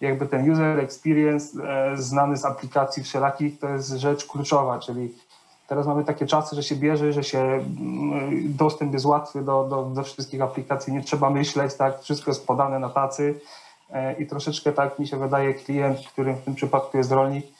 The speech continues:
e, też oczekuje takich rozwiązań, żeby on nie musiał się nad tym zastanawiać, on chce dostać po prostu produkt, tak, e, wspomnieliśmy wcześniej,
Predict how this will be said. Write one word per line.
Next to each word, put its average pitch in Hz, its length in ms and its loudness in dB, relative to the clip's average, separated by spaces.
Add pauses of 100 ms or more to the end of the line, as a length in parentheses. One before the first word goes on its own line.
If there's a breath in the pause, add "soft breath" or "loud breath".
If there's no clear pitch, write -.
(640 loud breath)
e, 147 300 4
też 160 260 0
oczekuje 160 600 2
takich 127 300 -4
rozwiązań, 120 480 -2
żeby 123 200 -2
on 135 100 2
nie 135 80 -2
musiał 139 280 0
się - 120 2
nad - 320 0
tym 120 140 -4
zastanawiać, 127 600 2
on 127 100 -2
chce 127 140 -4
dostać 135 540 0
po 139 120 -8
prostu 127 360 -6
produkt, 135 580 0
tak, 127 460 0
e, 120 300 -4
wspomnieliśmy 131 420 -6
wcześniej, 131 420 -2